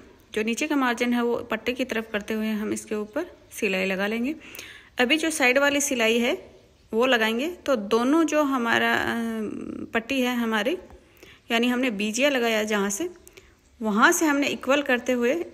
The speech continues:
इस पे सिलाई लगानी है। पट्टी हमारी चाहे आगे से छोटी बड़ी हो जाए, लेकिन जहाँ पर हमने बीजिया attach किया है वो हमारा बराबर होना चाहिए और वहाँ से हम बराबर करते हुए सिलाई लगा रहे हैं। तो आधा इंच का margin देते हुए हम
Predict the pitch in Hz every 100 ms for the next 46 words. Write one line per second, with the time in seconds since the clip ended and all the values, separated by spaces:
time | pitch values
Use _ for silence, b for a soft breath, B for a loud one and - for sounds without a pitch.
0 | - - - 277 285 208 202 214 185 185
1 | 214 262 - - 226 233 320 302 277 285
2 | 285 254 226 240 269 262 233 247 233 240
3 | 220 214 247 294 B B - 240 269 247
4 | 220 175 285 294 294 277 277 226 220 214
5 | 269 247 233 220 - 226 269 B B B
6 | B _ 247 294 233 226 214 302 359 214
7 | 214 202 220 214 208 208 - 294 370 -
8 | - B B B B B B B _ 214
9 | 208 185 254 277 277 247 330 - - 220
10 | 202 202 214 220 214 233 240 330 - 202
11 | 196 208 180 185 185 240 320 - B B
12 | B B - 254 294 359 330 330 302 277
13 | 254 269 254 247 247 254 240 269